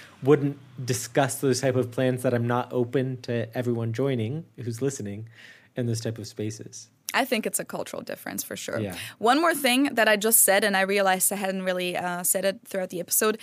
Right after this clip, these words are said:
Speaker 2: is the friend group thing. Is, like, it's not just that Germans stay friends with people for a long time. In a lot of cases, it's like as, as, as soon as you're a good friend, it's kind of considered to be for life.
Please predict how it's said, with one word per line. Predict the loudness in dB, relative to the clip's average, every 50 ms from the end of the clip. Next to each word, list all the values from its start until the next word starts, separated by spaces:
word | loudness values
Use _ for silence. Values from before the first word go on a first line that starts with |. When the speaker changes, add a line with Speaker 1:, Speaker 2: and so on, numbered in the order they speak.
| -10 -12 0
Speaker 2:
is | 2 2 4 4
the | 2 0
friend | 0 2 2 2 2
group | 0 -2 -4 -2
thing. | -4 -4 -4 -4 -6 -10 -14 -18 -18 -4
Is, | -2 0 2 4
like, | 2 2 2 -4 _ -8
it's | -2 0 2 4
not | 6 6 4 4 2
just | 2 2 4 4 4 4 2
that | 2 -2 -2 -4 -2
Germans | 0 0 0 2 0 0 -2 0 0 2
stay | 2 2 2 2 2 0 0 -2
friends | -4 -6 -4 -2 0 0 0 0 -2 -2 0 2 2 2 0 -2 -4
with | -6 -6 -6 -6 -8
people | -8 -6 -4 -2 -2 -4
for | -4 -2 0 0 2 2 0 -2 -6 -10 _ _ _ _ _ _ _ _ -4
a | -2 0
long | 2 2 2 2 0 -2
time. | -2 0 2 4 4 4 4 4 4 2 2 0
In | -2 -2
a | 0 0
lot | 0 0 0
of | -2 -4
cases, | -4 -2 -2 -2 0 0 -2 0
it's | 0 0 0
like | 0 0 -2 -4
as, | -2 0 0 0 0 -2
as, | -2 -2 0 -2 0 0
as | 2 2
soon | 4 4 4 4 4
as | 4 2 0
you're | 0 0
a | 0
good | 0 -2 -4
friend, | -4 -2 -2 0 0 0 -2 -6 -8 -12 -18 -20 -14 _
it's | -10 -4
kind | -2 -2 -2 -2
of | -4 -6 -12 -20 _ _ -6
considered | -4 0 2 2 2 4 2 2 0 0
to | -4 -6
be | -6 -6 -6
for | -4 -2 -2 0
life. | 2 2 2 2 0 -2 -6